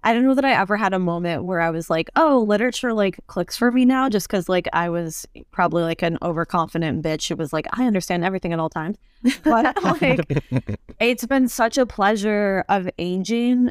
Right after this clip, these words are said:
Speaker 1: to, like, revisit things and just, like, have such a deeper understanding or, like, even just a different understanding of things than I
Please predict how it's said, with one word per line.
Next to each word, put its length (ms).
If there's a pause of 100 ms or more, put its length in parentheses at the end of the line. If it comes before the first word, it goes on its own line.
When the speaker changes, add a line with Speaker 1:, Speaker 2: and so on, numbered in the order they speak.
(120)
Speaker 1:
to, 160
like, 240
revisit 680
things 320
and 160
just, 240
like, 180
have 280
such 320
a 60
deeper 440
understanding 800
or, 100
like, 220
even 300
just 200
a 60
different 400
understanding 640
of 140
things 400
than 160
I 260